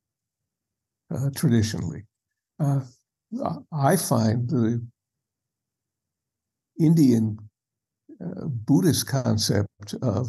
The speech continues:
identity the, the most interesting one. And, uh, from it, uh, Westerners have borrowed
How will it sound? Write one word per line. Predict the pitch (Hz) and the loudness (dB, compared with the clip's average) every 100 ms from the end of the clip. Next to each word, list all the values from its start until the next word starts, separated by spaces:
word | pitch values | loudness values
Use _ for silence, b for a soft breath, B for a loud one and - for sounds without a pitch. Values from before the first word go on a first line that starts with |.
| - | -6
identity | 123 110 107 110 107 104 98 | -2 0 0 0 2 2 2
the, | 107 110 110 113 | 2 -2 -2 -2
the | 113 | 0
most | 131 110 151 | 0 0 2
interesting | 165 - 101 101 95 | 0 0 -2 -4 -4
one. | 87 - - B B B B B B | -6 -8 -12 B B B B B B
And, | 208 151 120 123 117 120 - | -2 2 2 2 2 -2 -4
uh, | 143 - - - - | -2 -2 -8 -12 -6
from | - - 190 165 | -4 0 4 4
it, | 143 - _ _ _ - | 2 -4 _ _ _ -6
uh, | 165 - - | -6 -6 -10
Westerners | - - 147 139 185 - 139 120 113 98 | -12 -6 -2 0 2 2 2 4 2 0
have | - 110 101 | -2 -2 0
borrowed | 98 101 98 92 - | 0 2 2 0 -4